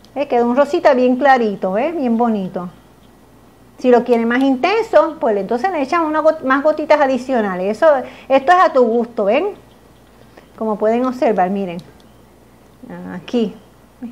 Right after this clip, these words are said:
Y aquí estamos. ¿Ve? Los colores de glaseado. Miren qué bonito, ¿ve? Am, en blanco, que es el color natural, amarillo, azul y rosa, ¿ve? Rosita bien clarito,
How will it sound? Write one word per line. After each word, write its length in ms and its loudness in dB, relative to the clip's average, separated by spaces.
Y 80 -8
aquí 160 -6
estamos. 540 0
¿Ve? 160 -10
Los 120 -6
colores 520 2
de 260 4
glaseado. 520 -2
Miren 220 -4
qué 120 -2
bonito, 420 -6
¿ve? 220 0
Am, 360 -8
en 180 -6
blanco, 560 2
que 120 -2
es 40 0
el 140 -2
color 240 2
natural, 720 4
amarillo, 720 2
azul 320 -2
y 120 -4
rosa, 380 -2
¿ve? 120 -10
Rosita 360 -2
bien 220 0
clarito, 460 -2